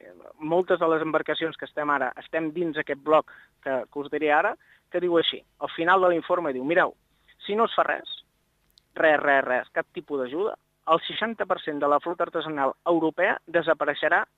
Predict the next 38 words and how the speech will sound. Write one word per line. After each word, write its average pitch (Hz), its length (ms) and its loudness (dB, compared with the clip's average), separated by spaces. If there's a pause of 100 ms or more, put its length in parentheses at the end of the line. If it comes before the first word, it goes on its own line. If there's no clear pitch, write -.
en 160 80 -2
menys 175 240 -2
de 156 160 4
deu 147 160 4
anys.» 113 320 -6 (320)
I 156 80 -4
això 156 240 -6
és - 80 -14
cert, 104 180 -14 (460)
perquè 147 240 -10
cada 156 240 2
dia 190 320 -2 (320)
hi 156 80 0
ha, 156 60 -2 (420)
conec 156 400 -2
més 180 320 -2
companys 175 480 -4 (400)
que 170 100 -2
ho 156 80 2
estan 160 300 -2
deixant 165 320 -4 (340)
d'anar 135 160 -8
a 110 60 -18
pescar, - 320 -16 (580)
amb 151 80 -4
embarcacions 151 560 -4
noves. 143 460 -6 (640)
Mm? - 80 -20 (720)
I 135 80 -12
això 190 220 -4 (100)
és 156 80 -8
que 170 140 -6
és 147 100 -12
més 175 160 -2
que - 160 -10
cert. 135 160 -6 (160)
Aleshores, 147 320 0
quan 165 160 -6